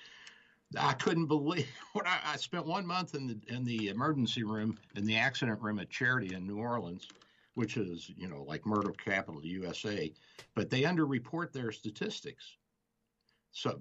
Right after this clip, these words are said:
because it had ruined the, uh, the tourism industry, and, you know, New Orleans depends on tourism. So, uh, but we saw murders left and right, left and right.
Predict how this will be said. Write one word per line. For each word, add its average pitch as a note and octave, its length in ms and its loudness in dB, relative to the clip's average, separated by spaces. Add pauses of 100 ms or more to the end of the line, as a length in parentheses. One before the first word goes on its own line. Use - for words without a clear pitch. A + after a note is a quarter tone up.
because B2 320 0
it B2+ 80 2
had A2+ 120 0
ruined A#2 360 4
the, G#2+ 240 -2
uh, F2+ 200 -8 (200)
the G2 160 -4
tourism G#2+ 540 0
industry, D#2+ 480 -8
and, D#2+ 260 -10
you A2 80 -6
know, C#2+ 80 -8
New G2 180 2
Orleans G2 320 2
depends G2 380 -2
on F2+ 180 0
tourism. E2 600 0 (1400)
So, F#2 360 0
uh, D#2+ 180 -4
but E2 320 -6
we A#2+ 140 4
saw A2+ 360 4
murders A2 540 0
left B2 560 -6
and G2+ 300 -4
right, F2+ 420 -6 (560)
left G2+ 320 -2
and D2+ 160 -10
right. A#1+ 320 -10